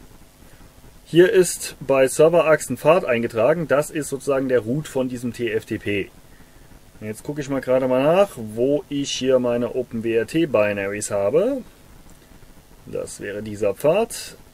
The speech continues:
Und den fügen wir jetzt da in die Config ein. Dann muss ich hier nichts hin und her kopieren. Und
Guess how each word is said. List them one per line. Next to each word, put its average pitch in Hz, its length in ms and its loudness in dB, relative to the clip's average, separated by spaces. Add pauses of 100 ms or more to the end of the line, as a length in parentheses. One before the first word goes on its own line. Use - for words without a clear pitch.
(200)
Und 135 380 -4 (100)
den 120 320 0 (480)
fügen 131 260 -6
wir 120 100 2
jetzt 117 280 0
da 107 80 4
in 104 100 0
die 107 120 -6
Config 104 460 -6
ein. 151 320 2 (520)
Dann 98 140 -14
muss 95 160 -10
ich 90 160 -18
hier 95 160 -4
nichts 92 240 -10
hin 92 120 -12
und 90 100 -10
her 117 140 0
kopieren. 160 460 -2 (1800)
Und 139 360 2